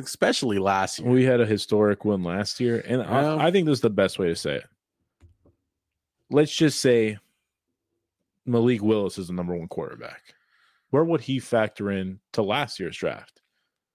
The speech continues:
Speaker 2: I think he's firmly in last place, even after a project in Trey Lance.
Speaker 1: Yeah.
Speaker 2: And that just shows how good last year's was. And, I mean, obviously, after a year like last year, it's gonna look a little shittier.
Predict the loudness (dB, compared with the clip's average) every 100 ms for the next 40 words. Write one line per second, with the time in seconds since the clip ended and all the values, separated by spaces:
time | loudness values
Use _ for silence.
0 | _ _ _ _ _ -8 -6 -6 -2 -4
1 | -2 -2 0 2 2 0 0 -2 -4 -6
2 | -2 -2 0 -2 0 -2 -2 0 0 0
3 | -2 0 0 -2 -4 -6 -2 0 0 0
4 | -2 -4 -10 -18 -18 -20 _ _ _ _
5 | _ -4 0 0 0 -2 -4 -4 0 2
6 | 2 2 -2 -2 0 0 0 -2 -2 -2
7 | -2 0 0 0 -2 -6 -6 -4 -2 0
8 | 0 0 0 2 2 0 -2 -2 0 2
9 | 2 2 0 0 0 -2 -6 -6 -8 -14
10 | _ -16 -4 -2 -2 -2 -2 -2 -2 -4
11 | -4 -8